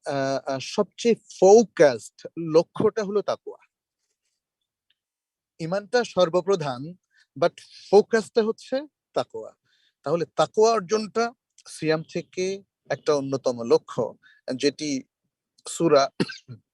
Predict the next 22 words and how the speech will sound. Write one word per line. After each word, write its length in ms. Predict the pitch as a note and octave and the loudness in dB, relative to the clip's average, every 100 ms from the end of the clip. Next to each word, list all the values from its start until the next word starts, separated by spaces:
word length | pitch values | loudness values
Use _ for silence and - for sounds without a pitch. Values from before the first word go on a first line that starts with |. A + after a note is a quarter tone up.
| _ _ _ _ _ _ - | _ _ _ _ _ _ -2
আল 140 | D3 | 0
বাকারা 300 | E3+ - F#3 | 0 0 0
একশো 160 | - F3 | 0 -4
তিরাশি 320 | - E3+ G3 | -6 -8 -8
নম্বর 240 | G3 D#3+ | 0 2
আয়াতে 240 | C3 A#2 G#3+ - - - _ | 2 -2 -6 -8 -20 -20 _
আল্লাহ 160 | C#3 C#3 | -2 0
তাআলা 220 | C3+ C3 | 0 -2
স্পষ্ট 380 | - - C3 C3+ | -2 -6 -6 -6
করে 220 | B2 B2 | -4 -4
বলে 240 | A#2 A#2 A2 | -2 -4 -2
দিয়েছেন, 480 | C3 C3+ G3+ G#3+ A#3+ _ _ _ - | -2 -2 -2 -4 -8 _ _ _ -4
বলেছেন, 480 | A#2 A#2 - A#2 A2+ - _ _ _ _ _ _ - | 0 0 -2 -8 -8 -16 _ _ _ _ _ _ -2
"কুতিবা 320 | G3+ C#3 A#2+ | 0 2 2
আলাইকুমুস 520 | B2 A#2+ A#2+ A#2 - | 4 0 0 -2 0
সিয়ামু 280 | C3 C#3 B2 | 2 2 2
কামা 240 | F3 A3 | -2 -2
কুতিবা 340 | - G#3+ C3+ B2 | -4 -2 0 2
আলাল 200 | C3 B2 | 2 0
লাযিনা 340 | A#2 B2 A#2 | -2 -4 -6
মিন 200 | A#2 A2+ | -10 -10
ক্বাবলিকুম 500 | - G#3 G3+ F#3+ | -2 0 0 -2